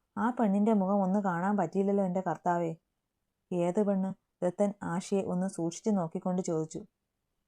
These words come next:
"നിന്റെ കുഞ്ഞമ്മ. ഇറങ്ങിപ്പോടാ നാറി." ആഷി ബെഡിൽ കിടന്ന പില്ലോ എടുത്ത് ദത്തന് നേരെ എറിഞ്ഞു. ദത്തൻ അത് അന്തസ്സായി തന്നെ ക്യാച്ച് എടുത്ത് ബെഡിലേക്ക് തന്നെ തിരിച്ചിട്ടു. "അല്ലേലും നിന്നോടൊന്നും പറഞ്ഞിട്ട് കാര്യമില്ലടാ.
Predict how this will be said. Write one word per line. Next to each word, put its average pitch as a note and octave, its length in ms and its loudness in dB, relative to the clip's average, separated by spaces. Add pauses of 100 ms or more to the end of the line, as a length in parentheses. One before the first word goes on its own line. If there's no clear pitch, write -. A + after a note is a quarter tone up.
(260)
"നിന്റെ G3+ 180 2
കുഞ്ഞമ്മ. F3+ 380 0 (240)
ഇറങ്ങിപ്പോടാ G#3 500 4
നാറി." F3 340 0 (680)
ആഷി G3 460 -4
ബെഡിൽ F#3 300 0
കിടന്ന G3 300 0
പില്ലോ F#3+ 360 0
എടുത്ത് F#3 300 0
ദത്തന് G3 360 0
നേരെ F3+ 280 0
എറിഞ്ഞു. D#3+ 260 -6 (340)
ദത്തൻ A3+ 320 2
അത് A3 120 2 (120)
അന്തസ്സായി G3+ 480 0
തന്നെ F#3 300 -4
ക്യാച്ച് F3+ 400 -6
എടുത്ത് F3+ 240 -4 (120)
ബെഡിലേക്ക് F3 520 -4 (460)
തന്നെ E3+ 220 -4
തിരിച്ചിട്ടു. D#3 520 -4 (1200)
"അല്ലേലും F3 500 0
നിന്നോടൊന്നും F3+ 540 0
പറഞ്ഞിട്ട് F3 340 0
കാര്യമില്ലടാ. D#3+ 720 0